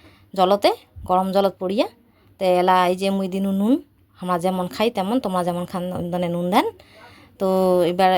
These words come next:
ছেঁকা খান কি করিম, কনেকে ঘাটাঘাটি করিয়া থুইয়া দিম। তারপরে দেখেছেন এই যে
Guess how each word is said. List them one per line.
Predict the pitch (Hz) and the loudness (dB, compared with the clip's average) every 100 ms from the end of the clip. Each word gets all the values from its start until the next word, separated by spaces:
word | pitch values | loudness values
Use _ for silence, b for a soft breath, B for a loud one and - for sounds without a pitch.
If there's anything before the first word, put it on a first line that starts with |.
| - | 0
ছেঁকা | - 190 196 | -8 -4 -4
খান | 208 196 196 | -2 -4 -4
কি | 214 202 233 | -6 -6 -4
করিম, | 226 254 | -2 -2
কনেকে | 202 196 196 160 | -2 -4 -6 -4
ঘাটাঘাটি | 175 185 190 185 | -2 0 -2 -4
করিয়া | 190 240 233 | -2 -2 0
থুইয়া | 190 165 | 0 0
দিম। | 160 139 - | -2 -6 -8
তারপরে | 170 180 202 190 | -6 -2 0 0
দেখেছেন | 202 208 202 | 0 -2 -4
এই | |
যে | 196 | -2